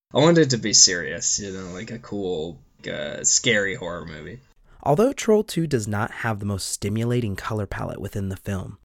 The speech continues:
Speaker 2: Whitehead explored several options for colors in his work.
Speaker 1: Green definitely had to be involved, so I, that was gonna be my my thread is, you know, there's a slime cover. The kid's got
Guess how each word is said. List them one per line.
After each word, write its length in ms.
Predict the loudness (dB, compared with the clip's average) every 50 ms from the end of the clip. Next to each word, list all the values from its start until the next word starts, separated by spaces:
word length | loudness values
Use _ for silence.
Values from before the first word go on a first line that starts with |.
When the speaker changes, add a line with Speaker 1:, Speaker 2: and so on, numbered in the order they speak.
| _ _ _ _ _ _ _ _ _ _ _
Speaker 2:
Whitehead 380 | -2 2 2 2 4 4 2 0
explored 480 | 0 0 -4 -6 -4 -2 0 0 0 0
several 460 | 0 0 0 0 0 0 0 -2 -2
options 460 | -2 -2 -2 -2 -4 -4 -4 -4 -4
for 140 | -4 -6 -6
colors 420 | -6 -4 -2 -2 -2 -2 -4 -6 -8
in 80 | -8
his 160 | -8 -10 -8
work. 400 | -6 -8 -8 -8 _ -20 -20 -20 _ _ _ _ _ _ _ _ -10
Speaker 1:
Green 580 | -4 -2 0 2 2 2 0 0 0 -2 -2 -2 0
definitely 380 | 2 2 2 2 2 -2 0 0
had 140 | 2 2
to 80 | 2 2
be 100 | 0 -2
involved, 720 | -4 -4 -6 -6 -6 -4 -6 -6 -6 -8 -8 -8 -10 -16 -16 -14 -12 -12 -12 -6 0
so 240 | 4 4 4 4 2
I, 280 | 0 -2 -4 -4 -6 -8 -14 -20 _ _ -20 -20 -20 -16 -10
that 220 | -6 -4 -2 -2 0
was 180 | 0 0 0
gonna 240 | 0 0 0 -2 -2
be 160 | -4 -6 -6
my 300 | -6 -6 -6 -8 -8 -8 -10 -14 -16 -18 _ _ _ _ -20 _ _ -8
my 200 | -6 -4 -4 -4
thread 520 | -6 -6 -4 -2 0 2 2 2 0 0 -2
is, 220 | -4 -6 -6 -6
you 100 | -6 -6
know, 160 | -4 -6 -6
there's 200 | -6 -6 -6 -2
a 60 | 2
slime 500 | 4 4 4 2 0 -2 -2 -4 -4 -6
cover. 420 | -6 -6 -4 -4 -4 -4 -4 -6 -6
The 100 | -8 -8
kid's 240 | -8 -8 -8 -6 -6
got 260 | -6 -6 -6 -6